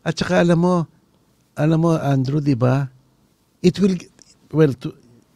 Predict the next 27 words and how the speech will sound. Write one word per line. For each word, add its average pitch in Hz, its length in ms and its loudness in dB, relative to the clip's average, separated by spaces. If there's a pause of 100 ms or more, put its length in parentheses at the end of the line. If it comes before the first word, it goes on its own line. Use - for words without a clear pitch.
(140)
it 165 160 -6
will 180 160 2
give 202 160 0
you 196 80 2
a 165 80 0
lot 165 240 -2
of 147 80 -2
memorable, 143 880 0 (640)
memorable 156 720 4
things 135 480 -2
to 127 480 -2
ponder 131 400 -2
about, 117 480 -2
to 131 80 0
reminisce. 127 880 0 (800)
Nung 139 160 -2
alam 120 240 -2
mo, 170 240 -2
sasabihin 113 480 -2
mo, 120 320 -4
ganito 107 320 -6
ha, 92 160 -10 (560)
"Alam 107 160 2
mo, 123 160 2
nung 151 240 0
bata 120 320 -2
kami, 143 400 -4